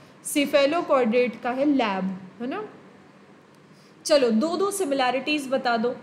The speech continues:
दोनों में क्या क्या सेम है। एव्स और मैमल्स में क्या सेम है? दोनों का ही वार्म ब्लडेड है, कांस्टेंट बॉडी टेम्परेचर मेंटेन कर पाते हैं,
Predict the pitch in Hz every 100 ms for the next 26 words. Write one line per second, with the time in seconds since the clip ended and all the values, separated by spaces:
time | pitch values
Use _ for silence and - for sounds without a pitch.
0 | - 233 262 254 262 269 254 247 262 262
1 | 262 254 262 240 240 - - 277 349 311
2 | 339 359 285 254 277 277 277 269 247 254
3 | 220 208 196 - - 220 269 254 277 285
4 | 269 302 302 262 262 277 269 254 233 262
5 | 277 - - - - - 269 254 254 -
6 | 302 302 277 277 247 277 277 269 269 269
7 | 277 269 262 262 269 269 269 262 247 262
8 | 349